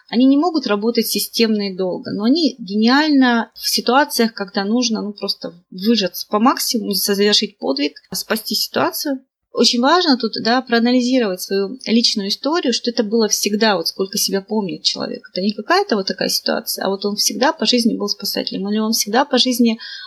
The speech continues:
а, был таким, а, славным малым, он создавал атмосферы, и в его поле всегда, что там мэр города, что бомж, чувствовали себя своими, да, то есть вот есть такие люди, которые создают вот такую атмосферу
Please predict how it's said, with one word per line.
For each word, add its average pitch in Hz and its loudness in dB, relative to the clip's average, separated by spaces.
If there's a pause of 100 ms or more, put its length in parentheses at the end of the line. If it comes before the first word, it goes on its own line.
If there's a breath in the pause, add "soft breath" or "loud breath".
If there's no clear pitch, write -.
(120 loud breath)
а, 196 -10
был 220 2
таким, 214 -2 (300 loud breath)
а, 196 -4
славным 220 4
малым, 277 4 (280 loud breath)
он 226 2
создавал 226 4
атмосферы, 247 0
и 196 -4
в 185 -8
его 214 -2
поле 247 2
всегда, 220 0 (360 loud breath)
что - 0
там 185 -4
мэр 220 4
города, 190 -2
что - 0
бомж, 233 4
чувствовали 190 -4
себя 185 -2
своими, 185 -2
да, 110 -4
то - -12
есть - -10
вот - -20
есть - -6
такие 185 -8
люди, 302 -4
которые 190 -6
создают 196 -4
вот - -20
такую 180 -10
атмосферу 185 -4